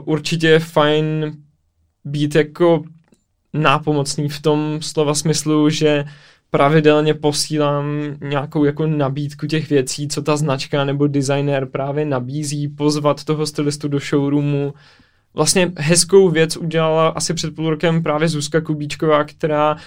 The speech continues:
posílala jednou měsíčně Dropboxovou složku, kde byly vyfocené modely, které byly k zapůjčení. Naprosto praktická, skvělá věc. Možná i napsat klidně šéfredaktorovi a vyptat si ty kontakty, to je to nejmenší. Myslím, že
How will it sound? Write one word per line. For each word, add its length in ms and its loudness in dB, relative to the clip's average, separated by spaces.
posílala 560 2
jednou 280 2
měsíčně 840 -2
Dropboxovou 1080 0
složku, 760 -4
kde 200 -2
byly 160 0
vyfocené 400 -2
modely, 380 2
které 260 0
byly 200 0
k 60 -4
zapůjčení. 840 -4
Naprosto 440 0
praktická, 720 -4
skvělá 460 0
věc. 460 -4
Možná 300 2
i 100 0
napsat 440 0
klidně 260 -2
šéfredaktorovi 760 2
a 80 2
vyptat 360 0
si 80 0
ty 120 -4
kontakty, 580 -2
to 140 -4
je 80 2
to 100 -4
nejmenší. 500 -2
Myslím, 260 -6
že 140 0